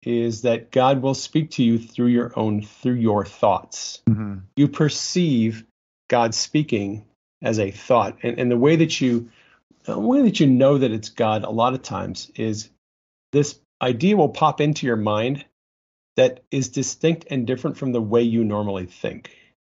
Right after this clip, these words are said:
Speaker 2: Mm-hmm.
Speaker 1: The Bible says that God's ways are not our ways, his thoughts are not our thoughts, right? So I, I will be sitting there minding my own business, like I said, you know, reading through my email, and suddenly this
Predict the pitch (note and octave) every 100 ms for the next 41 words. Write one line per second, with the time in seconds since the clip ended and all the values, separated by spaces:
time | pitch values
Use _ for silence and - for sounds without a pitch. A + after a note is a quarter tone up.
0 | A#2 A2 A#2+ A2+ - _ _ _ _ _
1 | - C3+ C#3 C#3+ - C#3+ A#2+ B2+ - _
2 | _ - B2+ B2 A2+ B2 B2 A#2+ A#2 G#2+
3 | G#2 - - A#2+ B2 A2 G#2+ G2+ G2+ -
4 | A#2 G#2+ A2 G#2+ G#2 G#2 F#2+ F#2 F2 -
5 | A#1 - - - - _ _ - G2 -
6 | - - - - _ _ - D#3 C#3+ -
7 | _ C3+ - D3+ D3+ E3+ E3+ C#3 D3+ -
8 | G3 G#3+ C#3 A#2+ B2 E3 D#3+ C3 B2+ D#3
9 | B2 A2+ B2 A2 G#2 D3+ B2 G2+ F#2 C3+
10 | A2+ A2+ C#3+ B2+ A2+ G#2+ F#3+ F#3 A2 G2
11 | - C3+ A#2+ A#3+ B3+ D3+ B2+ C3+ - -